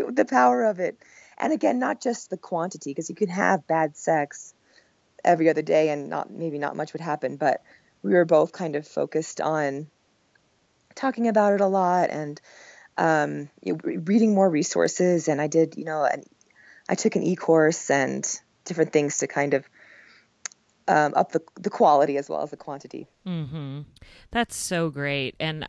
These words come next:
Speaker 2: I have appreciated so much the resources that you've put together. Um, if you want to send me, I mean, I want people to just go to your site and look at everything you have there. But if you also want to just send me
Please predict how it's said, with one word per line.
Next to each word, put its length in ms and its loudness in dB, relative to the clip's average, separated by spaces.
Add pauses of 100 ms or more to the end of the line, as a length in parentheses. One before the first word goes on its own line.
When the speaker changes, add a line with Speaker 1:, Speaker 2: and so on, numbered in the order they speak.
(100)
Speaker 2:
I 180 0
have 260 0
appreciated 640 -6
so 200 -4
much 320 -6
the 100 -6
resources 600 -6
that 120 -6
you've 220 -8
put 160 -10
together. 580 -6 (640)
Um, 340 -2
if 140 -4
you 140 2
want 240 2
to 60 -6
send 440 -4
me, 560 -6 (180)
I 80 0
mean, 220 0
I 160 2
want 280 2
people 220 0
to 140 -6
just 260 -4
go 200 0
to 140 -8
your 120 -4
site 360 -4
and 140 -6
look 160 -6
at 140 -8
everything 480 -2
you 100 -6
have 240 -8
there. 200 -6 (440)
But 140 -8
if 160 0
you 100 2
also 400 2
want 320 -2
to 60 -10
just 280 -8
send 360 -6
me 500 -10